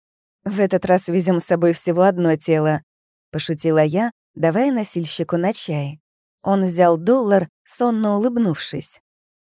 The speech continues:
Миссис Кэмпбелл обняла нас обеих так, что хрустнули рёбра, и в пятый раз за утро предложила составить нам компанию. И в пятый раз мы ответили, что кто-то должен держать оборону в Бруклинской крепости,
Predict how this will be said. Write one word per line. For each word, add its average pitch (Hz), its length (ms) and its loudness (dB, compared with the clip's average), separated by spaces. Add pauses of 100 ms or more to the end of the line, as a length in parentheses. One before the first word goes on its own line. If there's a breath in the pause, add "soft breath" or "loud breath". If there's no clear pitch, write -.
(220)
Миссис 220 400 -2
Кэмпбелл 202 460 0
обняла 190 460 2
нас 180 280 0
обеих 170 460 0
так, 220 300 -2 (180)
что - 260 -4
хрустнули 214 580 0
рёбра, 156 540 2 (340)
и 277 140 0
в - 120 -6
пятый 247 340 0
раз 202 280 0
за 196 280 0
утро 165 340 0
предложила 180 600 0
составить 190 580 -2
нам 165 220 0
компанию. 156 880 -2 (340)
И 269 100 -2
в - 80 -6
пятый 254 320 -2
раз 202 280 0
мы 175 120 0
ответили, 160 540 0
что 147 240 -6
кто-то 233 480 -2
должен 202 460 0
держать 180 460 -2
оборону 190 520 0
в 226 60 -10
Бруклинской 185 680 -2
крепости, 160 720 -2